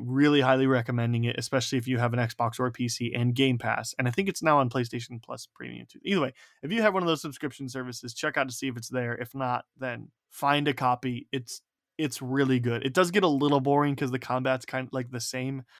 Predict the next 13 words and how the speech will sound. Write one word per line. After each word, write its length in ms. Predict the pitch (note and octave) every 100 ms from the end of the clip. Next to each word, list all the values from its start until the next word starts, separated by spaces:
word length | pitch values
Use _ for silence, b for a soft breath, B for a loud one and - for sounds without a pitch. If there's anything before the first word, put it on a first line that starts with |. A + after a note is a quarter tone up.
| b -
But 200 | D3+ - -
if 180 | E3 D#3
I 80 | F3+
had 80 | F3+
to 60 |
describe 340 | E3+ - F3+ E3+
this 160 | D#3+
game, 300 | - F3 E3 -
it's 200 | C3+ -
like, 260 | C#3+ C3+
uh, 240 | D3 C3 C3
it's 160 | B2+ D3+
like 140 | C3